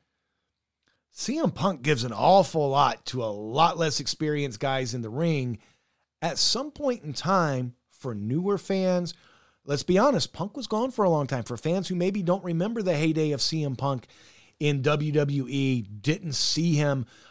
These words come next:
on the independents before that. Maybe you'd heard about it. Maybe at some point you start wondering, "Why is this guy so special?"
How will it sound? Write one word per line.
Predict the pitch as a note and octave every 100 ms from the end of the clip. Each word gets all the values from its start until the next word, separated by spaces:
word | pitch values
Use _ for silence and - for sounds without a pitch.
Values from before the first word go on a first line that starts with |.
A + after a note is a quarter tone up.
| -
on | D3 D#3
the | C#3+ C#3+
independents | D3+ D3 - D#3+ D3+ C#3 -
before | B2+ - C#3+ A#2
that. | G2+
Maybe | A#2 F3+
you'd | G3
heard | F#3 C#4
about | C3 A#2+
it. | A#2+ - _ _ _ _ _ _ A#2
Maybe | A#2+ E3+ C4 C#4+ C4+ A#3+
at | F3
some | G#3 A3
point | C4 G#3
you | G3
start | - A3 D#3+
wondering, | D#3 A3+ G#3 G3+ F#3 C3+
"Why | A2 E3
is | G#3 F3
this | F3
guy | - E3+
so | D#3 C#3+
special?" | - - A3 -